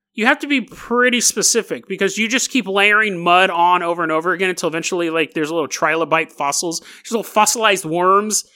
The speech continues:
at the very bottom edge of the helmet. We don't know. He just tells us,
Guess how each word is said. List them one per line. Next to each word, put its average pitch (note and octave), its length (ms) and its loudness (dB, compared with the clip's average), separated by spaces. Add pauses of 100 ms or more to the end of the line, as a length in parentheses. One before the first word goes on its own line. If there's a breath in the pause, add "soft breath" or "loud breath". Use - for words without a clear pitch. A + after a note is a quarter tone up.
(180 soft breath)
at E3+ 60 -6
the E3 60 -4
very F3 540 2 (120)
bottom E3+ 380 6
edge E3 280 -2
of D#3+ 80 -4
the D3+ 80 -2
helmet. E3+ 320 -2
We D4 100 6
don't F#4+ 140 8
know. A4+ 320 4
He F3+ 100 -6
just A#3 220 -4
tells B3 240 4
us, G3+ 180 0